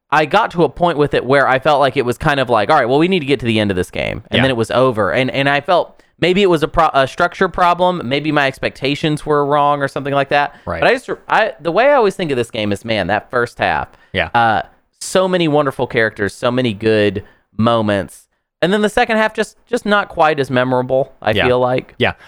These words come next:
Speaker 1: That's
Speaker 2: To
Speaker 1: my only criticism of it.
Speaker 2: to me, it's sort of a pacing problem because you could, you could split this. I'll do this without spoilers, but to me, there's,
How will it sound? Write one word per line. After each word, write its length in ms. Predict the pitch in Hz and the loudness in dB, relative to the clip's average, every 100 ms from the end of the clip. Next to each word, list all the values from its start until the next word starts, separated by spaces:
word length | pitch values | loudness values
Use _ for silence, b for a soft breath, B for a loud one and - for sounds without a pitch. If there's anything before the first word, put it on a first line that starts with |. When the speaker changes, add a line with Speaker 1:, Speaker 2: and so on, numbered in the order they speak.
| B | B
Speaker 1:
That's 220 | 135 180 | 0 2
Speaker 2:
To 100 | 190 | 0
Speaker 1:
my 140 | 151 139 | -2 0
only 160 | 127 | -2
criticism 480 | 107 101 95 82 85 | -2 -4 -4 -4 -2
of 140 | - - | -2 0
it. 40 | |
Speaker 2:
to 160 | 220 208 | 2 4
me, 260 | 202 285 | 4 2
it's 140 | - - | -2 0
sort 200 | 185 156 | 0 0
of 80 | 107 | -2
a 40 | |
pacing 480 | - 123 120 117 95 | -4 -4 -2 -4 -6
problem 460 | - 87 90 87 90 | -6 -6 -8 -10 -10
because 240 | 98 107 | -8 -6
you 100 | 156 | -4
could, 200 | 294 196 - | -2 -4 -2
you 120 | 208 | -2
could 140 | 339 | -2
split 320 | - - 175 165 | -4 -2 -2 -2
this. 140 | 131 | -4
I'll 140 | - 151 | 0 0
do 80 | |
this 120 | 170 - | 0 0
without 200 | 113 113 | -2 -2
spoilers, 380 | 95 90 90 B B B B - | -6 -8 -8 B B B B 0
but 320 | 104 95 - _ _ _ | 2 2 -2 _ _ _
to 120 | - | -4
me, 140 | 151 202 | 2 4
there's, 220 | 175 - | 2 0